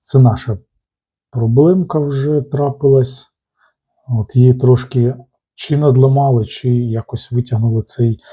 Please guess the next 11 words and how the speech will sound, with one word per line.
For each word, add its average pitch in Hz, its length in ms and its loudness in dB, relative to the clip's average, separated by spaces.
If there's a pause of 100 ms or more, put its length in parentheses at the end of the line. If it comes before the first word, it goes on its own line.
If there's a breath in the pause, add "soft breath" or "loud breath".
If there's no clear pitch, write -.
(140)
чи, - 180 -2
може, 123 220 6
криво, 123 380 2
коли 117 260 0
ви-, 110 380 -2
витягували 113 580 -2
шлейф, 147 400 0 (840 loud breath)
і 131 500 4 (140)
надламався 123 800 2
отут, 110 400 -6
коротше, 110 440 -10